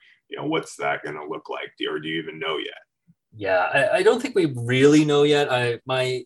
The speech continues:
Speaker 2: instinct, you know, is again to use the scaffold alone. It, it's also,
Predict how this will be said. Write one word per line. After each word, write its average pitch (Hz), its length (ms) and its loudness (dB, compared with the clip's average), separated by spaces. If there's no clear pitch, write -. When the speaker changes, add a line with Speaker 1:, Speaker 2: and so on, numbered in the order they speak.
Speaker 2:
instinct, 131 920 -2
you 120 140 -4
know, 113 300 0
is 110 480 -2
again 107 500 -6
to - 140 -4
use 101 360 -6
the - 80 -10
scaffold 95 460 -4
alone. 95 420 -4
It, - 180 -6
it's - 320 -4
also, 107 640 2